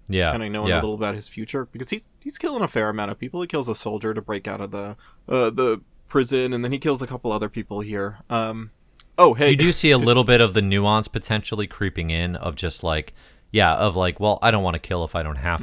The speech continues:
Speaker 1: to,"
Speaker 2: Mm-hmm.
Speaker 1: which,
Speaker 2: Yeah.
Speaker 1: I mean, is a, <laughs> it's like,
Speaker 2: Well, on,
Speaker 1: let's not
Speaker 2: on
Speaker 1: pat
Speaker 2: my
Speaker 1: someone on the
Speaker 2: quest,
Speaker 1: back here for that,
Speaker 2: on
Speaker 1: but
Speaker 2: my quest to kill Spider-Man, because he got me
Speaker 1: Yeah,
Speaker 2: fired
Speaker 1: exactly.
Speaker 2: because
Speaker 1: I mean,
Speaker 2: he
Speaker 1: he's
Speaker 2: did
Speaker 1: still
Speaker 2: something
Speaker 1: very
Speaker 2: unrelated
Speaker 1: singularly
Speaker 2: to me.
Speaker 1: focused.
Speaker 2: Yeah, right, yeah. Oh, oh,
Speaker 1: Uh-huh.
Speaker 2: just a complete aside. Um, did you notice the cover of this,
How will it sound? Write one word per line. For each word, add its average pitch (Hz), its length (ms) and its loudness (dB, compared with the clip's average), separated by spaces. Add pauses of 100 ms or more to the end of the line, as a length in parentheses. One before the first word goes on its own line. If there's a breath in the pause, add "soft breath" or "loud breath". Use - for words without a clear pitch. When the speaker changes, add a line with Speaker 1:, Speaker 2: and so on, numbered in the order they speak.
Speaker 1:
to," - 160 -4
Speaker 2:
Mm-hmm. - 60 -6
Speaker 1:
which, 90 240 -4 (100)
Speaker 2:
Yeah. - 160 -16
Speaker 1:
I 117 80 0
mean, 113 180 4
is 104 140 2
a, 95 100 2 (160)
<laughs> 110 240 0 (400 loud breath)
it's - 240 2
like, 123 260 2
Speaker 2:
Well, 147 140 6 (100)
on, 151 80 10
Speaker 1:
let's 147 120 4
not 143 140 6
Speaker 2:
on 151 100 10
Speaker 1:
pat 151 120 6
Speaker 2:
my - 140 4
Speaker 1:
someone 92 100 4
on 87 60 2
the - 60 8
Speaker 2:
quest, 123 80 6
Speaker 1:
back 87 220 4
here 113 180 2
for 120 180 -4
that, 117 120 6
Speaker 2:
on 139 100 8
Speaker 1:
but 135 40 0
Speaker 2:
my 131 120 2
quest - 360 -2
to - 40 -16
kill 110 240 -4
Spider-Man, 92 640 -6 (260)
because 104 260 -6
he 101 240 -8
got - 160 -4
me 117 80 6
Speaker 1:
Yeah, 101 160 10
Speaker 2:
fired 101 120 6
Speaker 1:
exactly. 90 320 2
Speaker 2:
because 107 120 -2
Speaker 1:
I 113 40 2
mean, 135 40 4
Speaker 2:
he 131 60 6
Speaker 1:
he's 135 80 4
Speaker 2:
did - 40 0
Speaker 1:
still 151 120 8
Speaker 2:
something 107 140 2
Speaker 1:
very 107 280 8
Speaker 2:
unrelated 117 120 4
Speaker 1:
singularly 113 480 2
Speaker 2:
to - 140 -8
me. 92 140 -6
Speaker 1:
focused. - 160 -10
Speaker 2:
Yeah, - 220 -8 (380 soft breath)
right, 92 180 -6
yeah. - 160 -10 (120)
Oh, 170 240 6
oh, 147 160 4
Speaker 1:
Uh-huh. - 160 -6
Speaker 2:
just - 240 -6 (180)
a 123 60 -14
complete 127 360 -4
aside. 101 420 -4 (460 soft breath)
Um, 113 180 -2
did 127 140 -4
you 160 120 -2
notice 160 240 -2
the - 140 -8
cover 151 340 0
of 107 120 -4
this, 104 360 -8